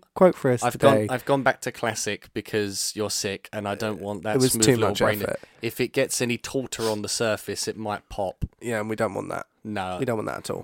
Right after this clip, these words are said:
Speaker 2: Don't wanna
Speaker 1: So,
Speaker 2: be
Speaker 1: back to basics.
Speaker 2: popping
Speaker 1: Nice,
Speaker 2: brain
Speaker 1: easy one
Speaker 2: cube.
Speaker 1: for me tonight, please.
Speaker 2: Nice and easy one. The quote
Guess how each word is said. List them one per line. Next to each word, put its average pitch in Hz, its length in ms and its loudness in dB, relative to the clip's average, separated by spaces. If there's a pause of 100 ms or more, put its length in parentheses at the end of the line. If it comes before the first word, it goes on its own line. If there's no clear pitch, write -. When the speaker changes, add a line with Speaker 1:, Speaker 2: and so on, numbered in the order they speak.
Speaker 2:
Don't - 40 -16
wanna 104 100 -8
Speaker 1:
So, 107 300 0
Speaker 2:
be - 80 -20
Speaker 1:
back 165 220 6
to 139 80 -6
basics. 113 320 0 (100)
Speaker 2:
popping 143 60 -2
Speaker 1:
Nice, 135 240 0
Speaker 2:
brain 131 120 -2
Speaker 1:
easy 120 200 0
one 117 180 -2
Speaker 2:
cube. 113 120 -8
Speaker 1:
for 123 140 0
me 120 140 -4
tonight, 127 380 -4
please. 135 500 0
Speaker 2:
Nice 131 320 2
and 120 420 -4
easy 107 320 -4
one. 90 280 -4
The 95 80 -8
quote 131 340 2